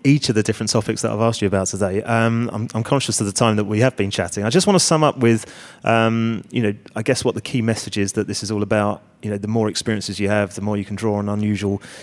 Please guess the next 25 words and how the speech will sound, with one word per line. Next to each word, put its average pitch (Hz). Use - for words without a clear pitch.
insights 104
and, 110
and 107
apply 104
new 104
ways 101
of, -
of 110
thinking 98
to -
challenges 101
in 98
your 95
business, 98
but 110
obviously 98
in 95
your 98
personal 101
life 98
too. 98
I-, 156
if 143
you 175
could 156